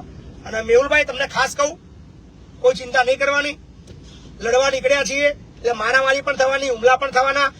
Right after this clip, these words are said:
ફરિયાદો પણ થવાની, આ બધું જ થવાનું. પણ આપણે આપણું કામ કરતા રહેવાનું છે. લોકોને જાગૃત કરવા નીકળ્યા છીએ, જાગૃત કરતું રહેવાનું, કોઈ ચિંતા કરવાનો વિષય નથી આવતો. એટલે કોઈ ટેન્શન નહીં.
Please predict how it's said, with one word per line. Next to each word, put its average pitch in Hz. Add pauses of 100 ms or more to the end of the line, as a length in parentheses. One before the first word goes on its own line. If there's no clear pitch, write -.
(200)
ફરિયાદો 277
પણ 285
થવાની, 277
આ 277
બધું 294
જ -
થવાનું. 294 (300)
પણ 240
આપણે 247
આપણું 277
કામ 277 (260)
કરતા 262
રહેવાનું 302
છે. 285 (320)
લોકોને 523
જાગૃત 508
કરવા 539
નીકળ્યા 523
છીએ, 294
જાગૃત 254
કરતું 262
રહેવાનું, 277
કોઈ 269
ચિંતા 254
કરવાનો 247
વિષય 226
નથી 180
આવતો. - (480)
એટલે 196
કોઈ 330
ટેન્શન 311
નહીં. 320